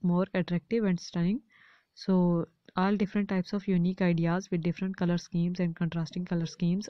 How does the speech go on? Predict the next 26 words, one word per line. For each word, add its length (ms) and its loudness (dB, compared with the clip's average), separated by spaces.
are 200 0
included 480 0
in 80 0
this 200 -4
video. 280 -2
So 160 0
you 140 4
can 160 2
just 200 -2
watch 160 2
this 160 -2
video 240 0
till 180 -2
the 180 2
end 140 -2
to 60 -16
get 240 0
all 220 0
different 300 -2
types 260 -2
of 140 -6
ideas, 480 0
and 400 4
you 140 2
can 180 0
also 500 -2